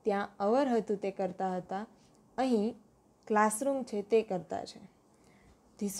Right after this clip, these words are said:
white dress is yours." આ સફેદ ડ્રેસ તમારી છે. "This new car is theirs." આ નવી કાર તેઓની છે. તો નાઉનના બદલે પ્રોનાઉન ક્યારે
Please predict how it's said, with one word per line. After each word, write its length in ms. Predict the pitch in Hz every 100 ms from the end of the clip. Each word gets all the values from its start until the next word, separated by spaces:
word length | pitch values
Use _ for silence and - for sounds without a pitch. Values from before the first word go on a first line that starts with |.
| -
white 440 | 214 262 302 - 196
dress 460 | 196 202 - -
is 320 | 202 190 185
yours." 460 | 202 190 185 - - - _ _ _ _ _ -
આ 60 |
સફેદ 600 | 190 - 202 - 269 233
ડ્રેસ 320 | 185 185 196 - -
તમારી 400 | 202 226 262 240
છે. 320 | 190 185 196 - _ _ - - _ _
"This 120 | 202 202 -
new 180 | 202 240
car 500 | 302 302 208 190 190
is 160 | 190 170 -
theirs." 460 | 202 214 190 - - _ _ _ _ _ _ _
આ 60 | 196
નવી 360 | 185 196 254
કાર 360 | 269 - 196 220 - - -
તેઓની 440 | 208 190 175 - -
છે. 240 | - _ _ _ _ _ _ _ _ _ _ _ _ _ _ _ _ _ _ _ - -
તો 300 | 311 233 247 _ _ _ -
નાઉનના 520 | 208 214 240 285 311
બદલે 420 | 254 233 233 240
પ્રોનાઉન 680 | 240 - 226 240 226 208 202 208 -
ક્યારે 420 | 214 208 220 226